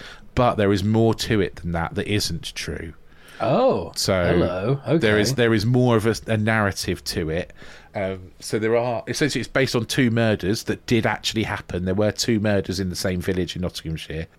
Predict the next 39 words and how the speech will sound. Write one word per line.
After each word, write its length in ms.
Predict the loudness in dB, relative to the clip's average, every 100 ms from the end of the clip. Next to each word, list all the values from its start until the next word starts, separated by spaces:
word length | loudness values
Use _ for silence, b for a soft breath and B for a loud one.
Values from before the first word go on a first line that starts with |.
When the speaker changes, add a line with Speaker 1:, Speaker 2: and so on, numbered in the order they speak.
| _
Speaker 1:
but 200 | 0 2
there 180 | 4 2
is 100 | 2
an 100 | 0
interlinked 680 | 0 0 0 0 0 -2 -2
story 580 | -2 2 4 4 2 0
with 180 | -2 -2
characters 560 | -2 -2 -2 -6 -4
who 160 | 0 0
are 100 | 0
fictional. 580 | -2 -4 -8 -6 -6 -8 B B B B B
Um, 80 | -4 0 2
Speaker 2:
Oh, 300 | 2 2 -2
okay, 180 | -6 -6
interesting. 440 | -4 -4 -4 -2 -2
Speaker 1:
that 120 | -2 -8
has 180 | -6 -4
some 200 | -4 -4
intrigue 440 | -6 -6 -8 -8
and 100 | -8
stuff 280 | -8 -8 -8
in, 180 | -10 -12 -14 -16
in 120 | -12
it. 120 | -12 _ _
So 280 | -16 -14 -16 -20 _
I 60 | -4
won't 260 | -2 -2
mention 300 | -4 -4 -4
any 100 | -4
more 140 | -4 -4
than 60 | -4
that 180 | -4
'cause 180 | -8 -8
it 80 | -8
will 120 | -10 -12
spoil 260 | -8 -8
it 80 | -8
for 140 | -10
you. 80 | -12